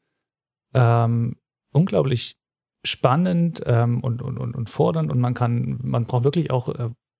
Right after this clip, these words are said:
viele Skills, um, um, um weit zu kommen. Also es ist nicht einfach, diese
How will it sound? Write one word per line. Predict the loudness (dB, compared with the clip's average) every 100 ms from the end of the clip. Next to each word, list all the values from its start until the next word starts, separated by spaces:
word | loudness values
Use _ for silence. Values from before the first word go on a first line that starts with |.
| _ _
viele | -2 2 2 0
Skills, | 0 0 0 0
um, | 0 2
um, | 0 0
um | 0
weit | 0 0
zu | -2
kommen. | 0 0 2
Also | 0 -2
es | 0
ist |
nicht | 0 2
einfach, | 0 0 -2
diese | 0 0 0